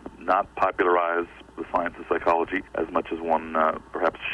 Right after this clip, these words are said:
should. And I think that's understandable because we're all very busy as academics, but we also think it's very important for people in the general public to,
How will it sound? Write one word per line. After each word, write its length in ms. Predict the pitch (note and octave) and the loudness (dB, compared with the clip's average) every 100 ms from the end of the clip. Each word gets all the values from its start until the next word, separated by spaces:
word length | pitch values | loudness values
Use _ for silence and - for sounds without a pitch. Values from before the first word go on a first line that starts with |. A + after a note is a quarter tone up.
| - | 2
should. 220 | E2+ F2 | 2 2
And 80 | G2 | 0
I 40 | F2+ | -2
think 160 | F#2 | 0
that's 220 | F2+ - | -2 -2
understandable 580 | - D#2+ - E2 D#2+ D#2 | -4 -4 -4 -2 0 -2
because 240 | D#2 D#2+ D#2+ | -2 -6 0
we're 120 | D#2 | 2
all 160 | E2 | 2
very 240 | E2 E2+ F2 | 2 0 2
busy 260 | E2+ E2 | 2 0
as 100 | D#2 | 0
academics, 540 | D2+ D2+ - D2 D2 - | -2 -2 -2 -6 -6 -4
but 120 | - - | -4 -2
we 80 | E2 | 2
also 240 | E2 - | 2 0
think 160 | - E2+ | -4 -2
it's 120 | D#2+ | -2
very 140 | E2+ E2 | 2 2
important 380 | D2 - - | 2 0 0
for 100 | - | -4
people 320 | - E2+ - D#2+ | -4 -4 -2 -4
in 40 | |
the 60 | D#2+ | -2
general 240 | D#2+ D#2 | -2 -2
public 380 | - - D#2+ D#2 | -2 0 0 -2
to, 160 | - E2 | -2 -4